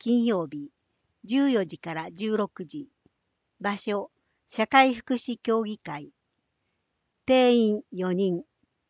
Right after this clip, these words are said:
相談時間、一人三十分。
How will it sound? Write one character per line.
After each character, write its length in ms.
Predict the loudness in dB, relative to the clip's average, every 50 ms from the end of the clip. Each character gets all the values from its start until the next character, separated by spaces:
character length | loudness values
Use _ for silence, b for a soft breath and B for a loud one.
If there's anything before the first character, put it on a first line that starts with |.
| _ _ _ _ _
相 240 | 2 4 4 6
談 280 | 6 4 4 4 4 2
時 120 | 2 -2
間、 280 | -4 -6 -6 -6 -6 -10 -14 _ _ _
一 300 | -20 -8 0 2 2 2
人 140 | 2 -2
三 300 | -6 -4 -2 0 0 0
十 140 | 0 -2 -8 -14 _ _
分。 240 | -12 -12 -12 -12 -12